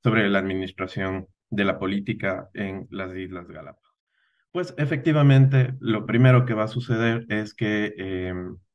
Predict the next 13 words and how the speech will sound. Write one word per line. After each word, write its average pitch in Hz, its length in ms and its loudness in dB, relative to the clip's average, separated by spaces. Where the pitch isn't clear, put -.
el 107 160 -2
manejo 123 400 4
y 104 40 2
la 98 80 -2
administración 101 600 -2
de 117 100 2
fondos 120 520 0
se - 180 -10
va 107 140 4
a 110 60 -2
centralizar 104 680 -2
aún 107 260 -2
más 120 300 -2